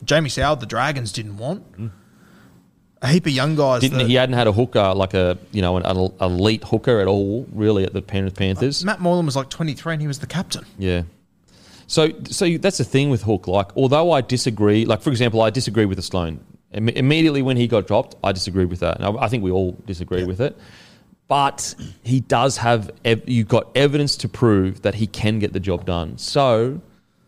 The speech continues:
Speaker 2: you know, maybe he, maybe he is making the right calls, and we're gonna see the dividends be paid later.
Speaker 1: Hopefully.
Speaker 2: You know, maybe, maybe, okay, Sloan came back, he didn't play that great, but maybe being dropped to reserve grade, he comes out next week and he appreciates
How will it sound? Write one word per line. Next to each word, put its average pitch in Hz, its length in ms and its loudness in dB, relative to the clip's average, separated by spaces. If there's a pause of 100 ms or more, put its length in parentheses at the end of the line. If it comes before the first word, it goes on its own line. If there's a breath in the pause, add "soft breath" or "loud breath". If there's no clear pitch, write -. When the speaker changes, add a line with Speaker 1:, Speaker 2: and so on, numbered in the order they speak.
(400)
Speaker 2:
you 151 80 -8
know, 135 120 -2
maybe 147 340 2
he, 135 220 2
maybe 139 320 4
he 123 160 6
is 127 100 0
making 110 260 0
the 92 80 -4
right 90 200 -2
calls, - 420 -6
and 101 160 0
we're 104 100 4
gonna 101 160 2
see 101 460 2 (120)
the 101 100 -4
dividends 98 400 2
be 95 160 -4
paid 90 460 -2
later. 92 240 -2
Speaker 1:
Hopefully. 104 160 -10 (400)
Speaker 2:
You 120 60 -6
know, 123 100 2
maybe, 143 480 0 (220 loud breath)
maybe, 175 300 2
okay, 135 220 0
Sloan 147 380 -2
came 143 220 0
back, 123 200 2
he 127 60 -2
didn't 123 160 0
play 117 160 2
that 110 160 0
great, 104 400 -2
but 160 360 -2
maybe 151 440 4
being 143 240 2
dropped 135 220 -2
to 135 80 -4
reserve 123 300 0
grade, 117 260 2
he 117 80 -6
comes 123 240 -2
out 110 120 2
next 113 240 -2
week 110 240 0
and 117 80 -2
he 107 60 2
appreciates 110 760 0